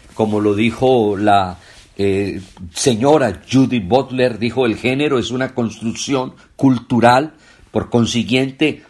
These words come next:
no es ni el resultado causal del sexo, ni tan aparentemente fijo como el sexo. El género es una construcción radicalmente independiente del sexo.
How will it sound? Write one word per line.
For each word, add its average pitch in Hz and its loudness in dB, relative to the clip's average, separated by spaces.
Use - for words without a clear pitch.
no 120 2
es 127 0
ni 139 0
el 127 4
resultado 113 0
causal 147 2
del 139 -4
sexo, - -4
ni 110 -2
tan 113 2
aparentemente 117 0
fijo 165 -2
como 101 -2
el 92 -6
sexo. - -4
El 131 2
género 165 2
es 107 -2
una 143 -2
construcción 127 -2
radicalmente 131 0
independiente 117 -2
del 113 0
sexo. - -4